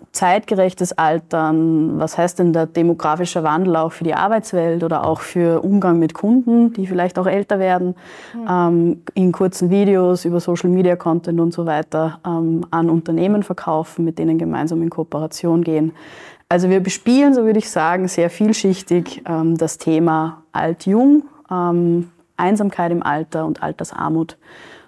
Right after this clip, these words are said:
Speaker 1: Und das würde ich sagen, auf sehr humorvolle Art und Weise,
Speaker 2: Mhm.
Speaker 1: was, glaube ich, eine unserer Stärken ist, ähm, bei diesem doch sehr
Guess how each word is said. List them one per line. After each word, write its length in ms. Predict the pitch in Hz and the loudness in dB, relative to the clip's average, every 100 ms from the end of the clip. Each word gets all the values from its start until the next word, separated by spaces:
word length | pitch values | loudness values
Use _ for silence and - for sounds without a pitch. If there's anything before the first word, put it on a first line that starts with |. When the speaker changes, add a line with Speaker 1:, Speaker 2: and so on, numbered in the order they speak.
| _ | _
Speaker 1:
Und 240 | 175 165 | -4 0
das 160 | 156 156 | -2 0
würde 120 | 165 | -4
ich 80 | 160 | -4
sagen, 200 | 151 151 | -2 -2
auf 120 | 151 | -4
sehr 480 | - 156 143 147 151 _ _ _ _ _ _ _ | -6 -4 -2 -2 -4 _ _ _ _ _ _ _
humorvolle 800 | 208 202 165 175 196 - 165 165 143 | 2 4 4 2 0 -2 -2 0 0
Art 240 | 156 - | -2 -4
und 120 | 170 | -4
Weise, 420 | 151 160 202 262 | -2 -2 -2 -2
Speaker 2:
Mhm. 220 | 113 107 117 | -2 -4 -8
Speaker 1:
was, 180 | 180 - | -10 -6
glaube 200 | 165 170 | -4 -4
ich, 100 | - | -2
eine 200 | 165 170 | 0 0
unserer 200 | 165 165 | -2 -8
Stärken 480 | - 160 185 220 | -4 -2 -2 -4
ist, 380 | 202 220 - - - | -4 -6 -8 -14 -8
ähm, 320 | 175 170 170 | -4 -2 -2
bei 160 | 170 165 | -2 -4
diesem 460 | 170 170 175 170 - - - - _ _ | -4 0 0 -2 -6 -20 -20 -20 _ _
doch 180 | 180 180 | -4 -2
sehr 640 | - 170 156 156 156 | -4 0 2 2 0